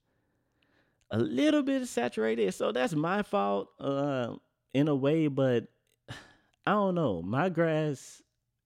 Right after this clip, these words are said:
uh, where my parents live, it was kinda green. So I thought it was acceptable. But they was like, "Grass is too green." So, you know, I guess make sure your grass look natural.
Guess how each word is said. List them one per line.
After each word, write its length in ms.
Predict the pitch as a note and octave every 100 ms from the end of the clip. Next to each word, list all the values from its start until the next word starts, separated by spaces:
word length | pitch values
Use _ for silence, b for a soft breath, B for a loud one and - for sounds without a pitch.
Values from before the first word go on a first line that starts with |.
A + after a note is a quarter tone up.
| A2+
uh, 160 | A#2
where 240 | A2+ B2+ A#2
my 540 | A2+ A2+ G#2+ G2 F#2+ - _ _ _ _
parents 460 | - E3 E3 C#3 -
live, 260 | G#2+ G#2 -
it 100 | G3
was 140 | A#3
kinda 280 | - G3+ D3+
green. 540 | B2 C3 B2+ F2 D#2
So 420 | - A#2 G#2+ F#2+ E2+ b b b b
I 120 | A#2+
thought 240 | C#3+ C3+ A#2
it 40 |
was 220 | G2+ F#2
acceptable. 640 | - - - G2 - F2 -
But 100 | F2
they 140 | G#2+
was 160 | A2 -
like, 220 | G#2+ F#2+
"Grass 280 | - G#2+ G#2
is 80 | -
too 160 | -
green." 360 | F#2+ F#2 D#2 D2+
So, 320 | - F#2+ E2+ - b b b
you 120 | B2+
know, 140 | C3 A2+
I 120 | A2
guess 260 | C#3 C#3+ A#2+
make 180 | A#2+
sure 140 | - A#2
your 80 | G#2
grass 340 | A2 G#2 G2
look 320 | G2+ F#2+ -
natural. 640 | G2+ G2+ F#2 - F2+ F2